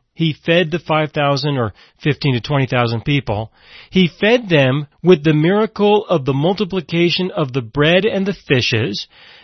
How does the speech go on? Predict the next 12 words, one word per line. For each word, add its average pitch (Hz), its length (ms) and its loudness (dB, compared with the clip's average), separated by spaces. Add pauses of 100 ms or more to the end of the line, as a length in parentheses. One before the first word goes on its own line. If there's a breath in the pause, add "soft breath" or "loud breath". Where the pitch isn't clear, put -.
They 160 180 4
were 170 160 4
about 165 320 0
to 202 100 -2
make 190 240 -2
him 180 160 -2
king 202 480 -2
by 156 280 2 (200)
force, 151 440 2
which - 220 -6
meant 151 320 -2
that 135 200 -2